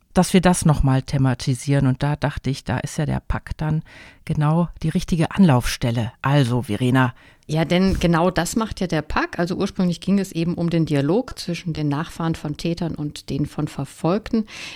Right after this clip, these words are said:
Speaker 2: Aber es gibt eben auch jetzt Angebote für Menschen, die eben beide Seiten, sag ich jetzt mal in meinen Worten,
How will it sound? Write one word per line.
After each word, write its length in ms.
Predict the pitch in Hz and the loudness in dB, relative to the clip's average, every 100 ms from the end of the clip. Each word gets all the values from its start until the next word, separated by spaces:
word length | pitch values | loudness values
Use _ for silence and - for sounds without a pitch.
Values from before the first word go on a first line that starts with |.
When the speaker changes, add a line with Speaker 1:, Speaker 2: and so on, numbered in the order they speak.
| - | -6
Speaker 2:
Aber 180 | 156 | -2
es 140 | 175 - | -2 -2
gibt 180 | 170 - | -6 -2
eben 220 | 165 165 | 0 0
auch 240 | - 151 | 0 -2
jetzt 320 | - 156 - | -2 -6 -4
Angebote 640 | 151 165 165 151 143 151 170 | 0 2 2 0 -2 0 -2
für 220 | - 165 | 2 2
Menschen, 420 | 156 156 - 165 | 4 2 0 -2
die 180 | 156 - | -2 -2
eben 220 | 156 156 | 0 2
beide 320 | 139 139 165 | 2 0 0
Seiten, 420 | 147 135 151 - 147 | -2 -2 -2 -2 -2
sag 240 | 147 - | -2 -6
ich 100 | - | -6
jetzt 240 | 165 - | -6 -4
mal 180 | 147 139 | -4 -2
in 40 | 139 | 0
meinen 260 | 135 139 | 0 -2
Worten, 340 | 139 139 147 | -2 -2 -4